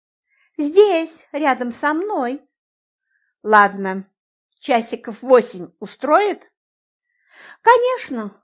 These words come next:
как тебе угодно». «Ну вот и договорились», обрадовался он.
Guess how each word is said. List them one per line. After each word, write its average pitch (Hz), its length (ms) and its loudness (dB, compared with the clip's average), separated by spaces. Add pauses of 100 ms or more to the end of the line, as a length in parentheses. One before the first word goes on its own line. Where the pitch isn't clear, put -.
(160)
как 587 260 2
тебе 320 280 -4
угодно». 277 680 -2 (1200)
«Ну 247 140 2
вот 330 200 2
и 339 80 0
договорились», 170 1000 -4 (300)
обрадовался 165 760 -6
он. 160 220 -12